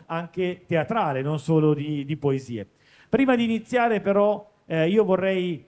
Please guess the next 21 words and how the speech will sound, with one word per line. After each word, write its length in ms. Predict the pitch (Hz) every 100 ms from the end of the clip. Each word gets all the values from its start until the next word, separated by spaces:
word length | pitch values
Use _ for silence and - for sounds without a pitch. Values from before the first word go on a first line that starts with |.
| _
chiedere 420 | - 214 185 175 170
al 240 | 160 156
vice 240 | 170 175
sindaco 460 | 165 233 214 170 156
del 100 | 147
comune 260 | 160 170 175
di 120 | 170
Pesaro, 560 | 185 165 160 151 147 151
Daniele 340 | 160 175 175
Vimini, 380 | 185 208 185 170
di 240 | 170 165
avvicinarsi 720 | 165 165 180 185 202 220 196
per 220 | 190 180 170
un 260 | 180 175
saluto. 840 | - 185 214 233 240 233 - _ -
Io 200 | 165 180
avrei 200 | 151 165
dovuto 240 | 175 170
stare 240 | 147 165 156
sul 220 | 160 160
palco, 680 | 208 226 220 254 247 -